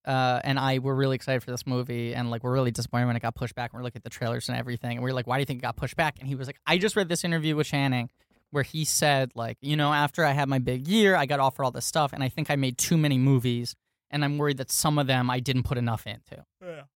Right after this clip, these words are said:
Speaker 1: Obviously,
Speaker 2: Well,
Speaker 1: he put
Speaker 2: that's
Speaker 1: enough
Speaker 2: true.
Speaker 1: time into this, but I
Speaker 2: No,
Speaker 1: could
Speaker 2: but
Speaker 1: see
Speaker 2: yeah,
Speaker 1: him being
Speaker 2: yeah, he was
Speaker 1: like,
Speaker 2: a little
Speaker 1: "I gotta go from this
Speaker 2: confused
Speaker 1: to
Speaker 2: by
Speaker 1: that,
Speaker 2: it.
Speaker 1: to that,
Speaker 2: And there
Speaker 1: to
Speaker 2: was
Speaker 1: that."
Speaker 2: a lot of business that he was probably just roller skating around. I
Speaker 1: Yeah.
Speaker 2: mean, it's not shocking that he wouldn't understand. He doesn't have a lot of scenes.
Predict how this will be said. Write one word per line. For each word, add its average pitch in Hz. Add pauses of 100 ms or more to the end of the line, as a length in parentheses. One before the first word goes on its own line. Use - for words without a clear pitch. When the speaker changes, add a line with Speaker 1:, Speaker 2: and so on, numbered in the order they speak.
(180)
Speaker 1:
Obviously, 214
Speaker 2:
Well, 208
Speaker 1:
he 240
put -
Speaker 2:
that's 220
Speaker 1:
enough 180 (100)
Speaker 2:
true. -
Speaker 1:
time 247
into 170
this, 123 (340)
but 190
I -
Speaker 2:
No, 214
Speaker 1:
could 196
Speaker 2:
but 180
Speaker 1:
see 185
Speaker 2:
yeah, 208
Speaker 1:
him 170
being 165
Speaker 2:
yeah, 190
he 185
was 170
Speaker 1:
like, 143
Speaker 2:
a 139
little 127
Speaker 1:
"I 151
gotta 160
go 143
from 147
this 233
Speaker 2:
confused -
Speaker 1:
to -
Speaker 2:
by 107
Speaker 1:
that, 190
Speaker 2:
it. -
Speaker 1:
to 170
that, 175
Speaker 2:
And 208
there 262
Speaker 1:
to 269
Speaker 2:
was 262
Speaker 1:
that." -
Speaker 2:
a -
lot 208
of 156
business 135
that 131
he 120
was 120
probably 120
just 117
roller 113
skating 110
around. 113
I -
Speaker 1:
Yeah. 131
Speaker 2:
mean, 123
it's -
not 160
shocking 101
that 104
he 104
wouldn't 107
understand. 110
He 202
doesn't 370
have 381
a 240
lot 214
of 139
scenes. 127